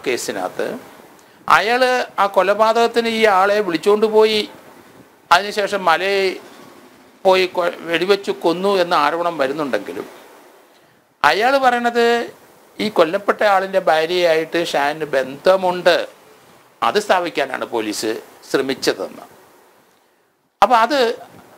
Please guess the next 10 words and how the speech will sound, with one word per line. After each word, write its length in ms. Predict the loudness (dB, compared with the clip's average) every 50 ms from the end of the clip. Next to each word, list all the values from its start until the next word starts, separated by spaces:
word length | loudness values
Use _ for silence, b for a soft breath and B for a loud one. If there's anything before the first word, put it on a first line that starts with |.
| -6 -4 -2
ഈ, 20 | 0 2 2 2
ആ, 40 | 0 0 -2 -2 0
ഷാനെയും 460 | 2 2 2 2 0 -2 -2 -2 -2 -2
എട്ട് 140 | -2 0 0 0
പേരെയും 260 | 0 0 0 -2 -4 -4
പ്രതിയാക്കി 420 | -4 -2 -2 0 -2 -2 -2 -4 -4 -2
കുറ്റച്ചാർജ് 460 | -2 -2 -2 0 0 0 -2 -2 -4 -4
കൊടുക്കുകയും 280 | -2 -2 0 0 -2 -2 -2
ചെയ്തു. 160 | -6 -8 -8 -12 -20 -20 -20 -20 -20 -20 -20 -20 -20 -20 -20 _ _ 2 2
അതിപ്പോൾ 280 | 2 0 -4 -6 -6